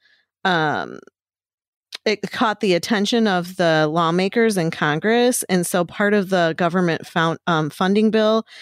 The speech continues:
that the Congress passed at the end of December, which included that nine hundred, um, billion dollar coronavirus stimulus, instructed the director of national intelligence and then the secretary of defense to release a report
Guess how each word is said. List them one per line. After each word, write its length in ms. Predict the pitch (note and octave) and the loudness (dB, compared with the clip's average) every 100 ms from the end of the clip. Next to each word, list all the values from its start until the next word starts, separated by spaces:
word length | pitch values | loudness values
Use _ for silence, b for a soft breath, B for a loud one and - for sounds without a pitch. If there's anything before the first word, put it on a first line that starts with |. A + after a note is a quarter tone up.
| B B | B B
that 200 | G3+ - | -4 -2
the 80 | F3 | -4
Congress 440 | - F#3 F#3 F#3 | -2 -2 0 -2
passed 440 | - G3 D#3+ F3 - | -2 0 0 -2 -2
at 120 | F3 | -4
the 120 | - | -2
end 160 | E3 F3 | -2 0
of 100 | E3+ | -2
December, 720 | F3 - D#3 E3 G3+ G#3+ A3 B B B | -2 -2 -2 0 2 0 -2 B B B
which 220 | A3 G#3+ | -2 0
included 480 | G#3 - G#3+ G3+ F#3 | 0 2 2 2 0
that 200 | F#3+ - | 0 0
nine 260 | F3+ F3 G3+ | 0 2 2
hundred, 380 | F#3 F3+ F3 F#3 | 2 2 0 0
um, 220 | D#3+ E3 | 0 0
billion 340 | E3+ F3 F3 F3 | 2 2 2 2
dollar 400 | F3 D#3+ D#3+ D#3 | 0 0 0 -2
coronavirus 680 | E3+ D#3 F3 G3 G3 G#3 | -2 0 0 0 0 0
stimulus, 600 | - G3+ G3+ G3+ G3+ G3+ - b b - | 0 0 2 2 2 -2 -6 b b -2
instructed 640 | G3 F3+ - G3+ - G#3+ F3+ | 0 0 -2 -4 0 0 2
the 120 | G3 | 0
director 580 | F#3 F3 F3 F3+ F#3 D#3+ | 2 2 2 0 0 0
of 140 | D#3+ | 2
national 460 | F3 E3 - F#3 E3+ | 0 0 0 2 2
intelligence 640 | F3 F3+ E3+ E3+ D#3+ E3 | 2 0 0 2 0 -2
and 180 | - F3 | 0 2
then 100 | D#3+ | 2
the 80 | D#3+ | 0
secretary 640 | - F#3 F3 - E3+ D#3+ | -2 -4 -4 -2 0 0
of 100 | D#3 | 0
defense 420 | E3+ - E3+ E3 - | -2 -2 -2 -2 -2
to 140 | F3+ | -2
release 520 | D#3+ E3 F3+ E3 - | -2 -2 2 0 0
a 80 | E3+ | -2
report 600 | E3 - - F3 C3+ | -2 -4 0 0 0